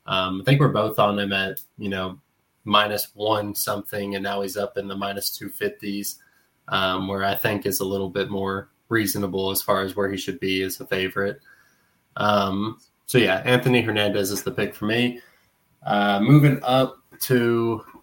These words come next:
the bantamweight division, Merab Dvalishvili taking on Henry Cejudo. Um, maybe my favorite fight on the card, man.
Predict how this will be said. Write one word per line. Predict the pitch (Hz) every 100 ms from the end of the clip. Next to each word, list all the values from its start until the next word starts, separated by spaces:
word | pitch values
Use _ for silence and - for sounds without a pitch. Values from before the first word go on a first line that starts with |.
| _ _ -
the | 110
bantamweight | 123 123 123 123 123
division, | 113 101 113 110 117 113
Merab | 113 120 123 120
Dvalishvili | 117 113 113 - 107 110 110 110
taking | 110 104 110 104
on | 101
Henry | 104 107 107
Cejudo. | - 98 107 107 113 113 113 - _ _ - _
Um, | 110 110 113 - _ _ _ _
maybe | 139 143 175 185 185
my | 165 143 139
favorite | 147 143 135 -
fight | 123 123 120
on | 113
the | 104
card, | - 110 117 120 123
man. | 123 123 123 123